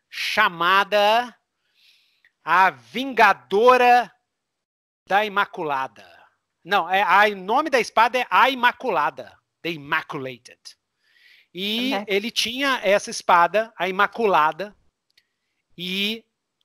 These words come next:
Speaker 1: ele aca-, mat-, é, feriu de morte o Malek, e o Malek foi levado para,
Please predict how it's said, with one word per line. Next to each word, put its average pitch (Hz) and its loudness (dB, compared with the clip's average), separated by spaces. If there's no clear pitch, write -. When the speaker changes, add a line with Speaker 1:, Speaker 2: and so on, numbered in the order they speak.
Speaker 1:
ele 190 -2
aca-, 202 0
mat-, 170 0
é, 180 -2
feriu 202 -4
de 233 -8
morte 196 0
o 185 -10
Malek, 175 -2
e 190 -10
o 185 -10
Malek 175 -2
foi 190 -8
levado 147 -2
para, 143 0